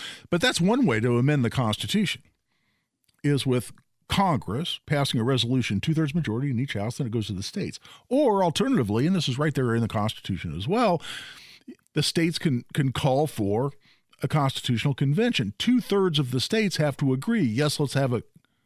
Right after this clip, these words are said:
constitutional convention." If two-thirds agree, okay, they get together. Now, everything's on the table. Some people have said to me, "Oh, we need a constitutional convention so we can strengthen the Second Amendment."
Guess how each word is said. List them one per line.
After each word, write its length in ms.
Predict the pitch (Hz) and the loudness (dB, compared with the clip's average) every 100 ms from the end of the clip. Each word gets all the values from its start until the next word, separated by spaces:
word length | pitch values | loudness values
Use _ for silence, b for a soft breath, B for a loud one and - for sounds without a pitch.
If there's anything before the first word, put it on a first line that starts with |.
| - | -4
constitutional 480 | 175 147 160 135 113 | -2 0 0 -2 -2
convention." 500 | 127 170 269 - - b b b b b b b b | 0 0 0 -2 -8 b b b b b b b b
If 120 | 170 | -4
two-thirds 420 | - 240 - 170 135 | 2 2 4 2 0
agree, 400 | 131 247 254 185 | 0 2 2 2
okay, 380 | 202 - 131 | 0 2 2
they 100 | 180 | 2
get 140 | 156 156 | 2 0
together. 420 | - 107 110 135 B B B B B | -2 0 0 -2 B B B B B
Now, 300 | 185 185 110 - | 0 0 0 -2
everything's 440 | 165 190 233 170 135 | 0 2 4 4 2
on 180 | 139 120 | 2 2
the 100 | 107 | 2
table. 400 | 185 254 - - _ _ _ | 2 2 0 -6 _ _ _
Some 140 | - 160 | -6 0
people 280 | 190 151 123 | 2 2 0
have 120 | 110 | 0
said 200 | 147 110 | 0 0
to 60 | 123 | 0
me, 220 | 214 117 | 2 2
"Oh, 160 | 143 | 2
we 160 | 135 151 | 2 2
need 160 | 156 101 | 2 0
a 60 | |
constitutional 580 | - 156 147 175 156 135 | 0 0 0 0 -2 -2
convention 400 | 123 113 160 143 | -2 -2 0 0
so 100 | 123 | 0
we 100 | 117 | 0
can 160 | - 98 | -2 -2
strengthen 540 | - 190 233 190 123 | -2 0 0 2 0
the 100 | 98 | 0
Second 320 | - 107 92 | 0 -2 -2
Amendment." 380 | 78 87 76 - | -2 -2 -4 -8